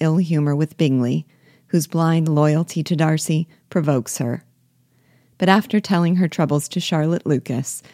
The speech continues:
her spirits lighten, and she can return to the amusement of pointing out the follies of Mister Collins.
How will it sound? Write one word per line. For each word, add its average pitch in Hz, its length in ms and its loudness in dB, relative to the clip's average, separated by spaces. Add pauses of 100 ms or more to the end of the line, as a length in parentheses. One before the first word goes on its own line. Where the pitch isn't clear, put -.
(160)
her 180 120 0
spirits 160 560 -2
lighten, 135 500 -2 (360)
and 170 120 0
she 170 120 -6
can 170 180 0
return 196 420 2
to 208 100 0
the 185 120 2
amusement 147 560 2 (260)
of 170 180 -8
pointing 220 360 0
out 170 200 -2
the 170 60 -2
follies 135 520 -2
of 147 160 -6
Mister 143 340 -2
Collins. - 760 -4